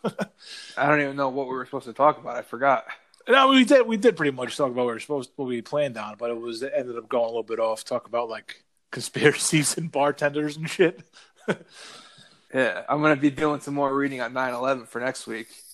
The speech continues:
Speaker 2: And we're gonna, you're gonna have to do it, man. We're gonna just fill
Speaker 1: I'll have Di-, I'll have Dick Cheney in handcuffs by next week.
Speaker 2: We're gonna.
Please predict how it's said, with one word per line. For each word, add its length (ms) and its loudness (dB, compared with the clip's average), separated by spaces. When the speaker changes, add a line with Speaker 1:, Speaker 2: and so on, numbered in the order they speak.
Speaker 2:
And 100 -8
we're 60 -4
gonna, 140 -4
you're 80 -4
gonna 100 -10
have 80 -8
to 80 -12
do 220 4
it, 20 -6
man. 160 -6
We're 80 2
gonna 80 2
just 180 -4
fill 140 8
Speaker 1:
I'll 140 8
have 120 -18
Di-, 120 2
I'll 240 6
have 100 -16
Dick 180 -6
Cheney 380 -12
in 80 -20
handcuffs 720 -8
by 140 -14
next 280 -16
week. 100 2
Speaker 2:
We're 120 6
gonna. 160 6